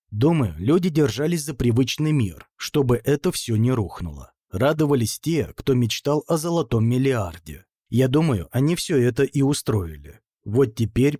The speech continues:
пусть и живут на грязном шарике. В моем положении вполне можно позлорадствовать.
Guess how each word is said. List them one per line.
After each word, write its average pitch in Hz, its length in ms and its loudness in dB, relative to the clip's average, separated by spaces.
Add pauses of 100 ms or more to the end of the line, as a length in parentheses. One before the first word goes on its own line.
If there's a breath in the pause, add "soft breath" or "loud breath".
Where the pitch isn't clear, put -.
(100)
пусть - 280 0
и 202 80 2
живут 123 460 0
на 180 100 2
грязном 113 480 0
шарике. 82 720 -8 (240)
В 95 140 -4
моем 139 360 2
положении 131 680 0
вполне 123 480 0
можно 123 420 0
позлорадствовать. 120 1080 -4